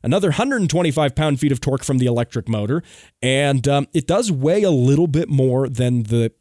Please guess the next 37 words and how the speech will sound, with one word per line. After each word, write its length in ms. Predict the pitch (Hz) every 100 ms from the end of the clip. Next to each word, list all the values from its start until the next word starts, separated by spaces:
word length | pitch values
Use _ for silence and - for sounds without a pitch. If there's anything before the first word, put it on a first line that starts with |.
| -
regular 480 | 117 117 127 131 120
gas 260 | 110 95 -
Corvette. 340 | 117 107 110
It's 140 | 113
just 240 | - 165 127
going 340 | 151 120 90
to. 100 | -
That's 240 | 71 95 -
just 180 | 127 107
how 120 | 104
it's 120 | 101
gonna 180 | 107 98
be. 160 | 165
But 180 | 135 160
not, 460 | 156 156 208 254 _ _ _ -
not 260 | - 240 -
honestly, 680 | 120 233 320 - 101 92 - - - -
not 300 | 156 247 -
that 200 | 123 156
much 260 | 156 147
more. 340 | 131 175 269 -
It, 220 | - - -
it 80 | 165
weighs 260 | 190 160
two 140 | - 262
hundred 200 | 247 208
and 100 | 170
sixty 340 | 196 - 175
more 200 | 156 165
pounds 420 | - 139 135 139
over 280 | 151 131 139
a 40 |
comparable 460 | 127 127 135 139 135
Z 260 | 113 135 147
oh 100 | 131
six 300 | - 117 -
Corvette, 440 | 110 92 87 -